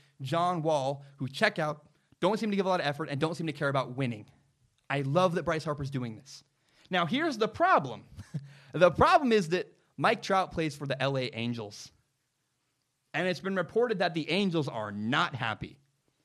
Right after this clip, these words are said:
with the fact that Bryce Harper is actively recruiting their star player. And look, who can blame them? I understand how the Angels feel. If someone was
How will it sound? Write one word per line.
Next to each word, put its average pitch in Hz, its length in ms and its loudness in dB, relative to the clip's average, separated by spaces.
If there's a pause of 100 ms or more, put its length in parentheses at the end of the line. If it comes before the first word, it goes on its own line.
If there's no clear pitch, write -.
(360)
with 139 80 -2
the 143 80 0
fact 135 240 0
that 131 60 -6
Bryce 139 240 -2
Harper 131 340 -2
is 123 160 -10
actively 156 480 0
recruiting 139 560 -2 (260)
their 139 220 0
star 139 240 -4
player. 110 340 -10 (800)
And 269 160 2
look, 247 120 6
who 311 120 6
can 285 140 2
blame 180 220 2
them? 135 100 -2
I 254 140 2
understand 170 600 -4
how 143 200 -2
the 123 120 -10
Angels 139 380 -4
feel. 180 420 -2 (340)
If - 120 0
someone 262 260 2
was 196 140 2